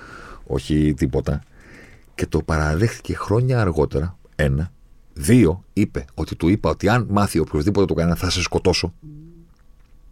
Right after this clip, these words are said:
Του λένε, του είπε ο ψυχολόγος, «Γιατί δεν σταματάς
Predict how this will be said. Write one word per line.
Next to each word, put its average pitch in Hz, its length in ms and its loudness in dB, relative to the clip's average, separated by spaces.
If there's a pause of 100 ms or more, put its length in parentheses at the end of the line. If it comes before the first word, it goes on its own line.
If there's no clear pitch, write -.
(1300)
Του 104 100 0
λένε, 139 320 4
του 101 120 2
είπε 135 180 4
ο 117 60 6
ψυχολόγος, 101 520 2
«Γιατί 95 200 2
δεν 139 100 2
σταματάς 85 400 0